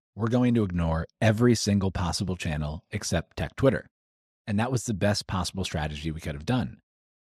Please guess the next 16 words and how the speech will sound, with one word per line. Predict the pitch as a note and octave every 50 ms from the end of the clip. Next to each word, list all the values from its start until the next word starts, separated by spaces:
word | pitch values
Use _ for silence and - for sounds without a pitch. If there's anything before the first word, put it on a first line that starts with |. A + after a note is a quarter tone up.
| _ _ -
There | A2+ A#2
are | A2
a | G#2
hundred | F#2 - B2+ B2+ C#3+ C3 -
thousand | - A2+ G#2 G#2 G2+ G2+ A2 G#2+ G2+
early | - G2+ F#2+ G2 G2
stage | F#2 - - G2 F2+ -
founders | - F2+ E2 E2+ F2 E2+ D#2+
and | F#2 E2+
investors | D#2+ D#2+ D#2+ D#2+ - - D2+ D2+ -
signed | - E2+ D#2+ D#2
up | D2+ -
for | - E2
our | D#2 D#2+
email | G2 B2 A#2+ F#2 D2+ B1+ -
list," | - - - - - _